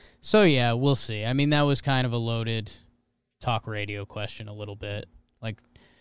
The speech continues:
go to work against the Orioles and then have it carry.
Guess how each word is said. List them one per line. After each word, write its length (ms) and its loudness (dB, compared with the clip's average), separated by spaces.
go 160 4
to 80 8
work 260 6
against 300 0
the 120 2
Orioles 340 4
and 100 -2
then 340 -4
have 200 -4
it 120 -12
carry. 440 -14